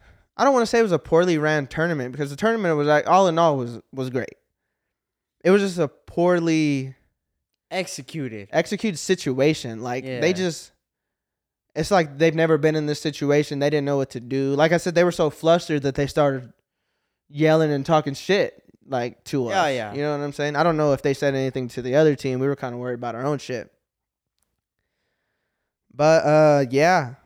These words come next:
Speaker 1: Also, I mean, I guess shout out to that eight one seven team for apparently getting me the most views ever on my podcast. So, thank you.
Speaker 2: Thank you.
Speaker 1: Yeah.
Speaker 2: Oh!
Speaker 1: Um,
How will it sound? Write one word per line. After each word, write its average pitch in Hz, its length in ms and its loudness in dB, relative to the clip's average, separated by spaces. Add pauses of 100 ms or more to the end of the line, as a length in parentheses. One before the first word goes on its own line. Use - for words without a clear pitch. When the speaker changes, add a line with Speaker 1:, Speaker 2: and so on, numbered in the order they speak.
(400)
Speaker 1:
Also, 196 420 4
I 156 100 6
mean, 156 200 0
I 151 80 2
guess 160 180 2
shout 160 180 6
out 151 300 4
to 151 180 -2
that 143 360 0 (100)
eight 151 160 0
one 143 140 -2
seven 147 300 0
team 143 280 -2
for 135 240 0
apparently 147 440 0
getting 143 320 0
me 143 280 -2 (840)
the 143 80 -2
most 151 380 2 (240)
views 151 540 0
ever 151 360 0
on 123 160 -6
my 120 120 -6
podcast. 135 500 -4 (1080)
So, 113 320 -10
thank 156 240 -6
you. - 140 -18 (340)
Speaker 2:
Thank 135 200 -8
you. 110 280 -4
Speaker 1:
Yeah. 127 460 -4
Speaker 2:
Oh! 494 580 -2 (400)
Speaker 1:
Um, 131 460 0